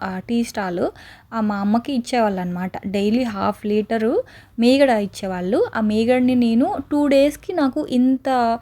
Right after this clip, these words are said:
వెన్న వచ్చేది ఇంట్లో చేస్తే. చాలా నెయ్యి కలెక్ట్ చేశాను, అదొక హాబీలాగా అయిపోయింది. అప్పటి నుంచి మళ్ళీ నేను ఎప్పుడూ ఇంక ఇంట్లో ఇక్కడ నాకు వెన్న అంటే ప్యాకెట్ పాలు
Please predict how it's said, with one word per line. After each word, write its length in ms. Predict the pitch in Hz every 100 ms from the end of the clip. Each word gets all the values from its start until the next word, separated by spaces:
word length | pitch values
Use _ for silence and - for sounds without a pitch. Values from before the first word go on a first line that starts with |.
| - - -
వెన్న 220 | 220 240 269
వచ్చేది 340 | 240 214 196
ఇంట్లో 280 | 196 196 214
చేస్తే. 440 | 196 190 196 - - -
చాలా 480 | 208 196 208 262 269
నెయ్యి 300 | 247 240 269
కలెక్ట్ 360 | 247 220 208
చేశాను, 380 | 226 208 196 196
అదొక 240 | 202 202 202
హాబీలాగా 560 | 196 196 233 247 247
అయిపోయింది. 480 | 220 202 196 190 190 302 - - - -
అప్పటి 340 | 262 302 294
నుంచి 280 | 302 302 330
మళ్ళీ 320 | 294 262 277
నేను 200 | 285 269
ఎప్పుడూ 340 | 247 - 262 269
ఇంక 200 | 247 240
ఇంట్లో 360 | 226 226 -
ఇక్కడ 300 | 247 240 240 226
నాకు 320 | 208 208 214
వెన్న 280 | 202 208 254
అంటే 220 | 254 277
ప్యాకెట్ 420 | 269 214 - 233
పాలు 320 | 240 226 226